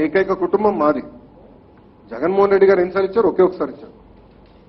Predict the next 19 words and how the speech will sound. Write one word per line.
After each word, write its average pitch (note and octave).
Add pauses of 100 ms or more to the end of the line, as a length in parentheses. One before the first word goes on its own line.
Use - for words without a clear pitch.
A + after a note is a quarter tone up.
(200)
మూడు F#3+
సంవత్సరాలు F#3+
ఒకే G3
ఒకసారి G3+
హౌస్కి F#3
ఇచ్చారు C#3
ఆయన. A2 (840)
ఎందుకట్లా? F#3+ (680)
ఎందుకు G#3
మూడు G3
సార్లు G#3
మీరు F#3+
ఇవ్వలేదు? G3+ (400)
అంటే C#3
ఏంటి, F3+ (100)
ఏం F3
దాచిపెడుతున్నారు G3
మీరు G#3 (120)
ప్రజల E3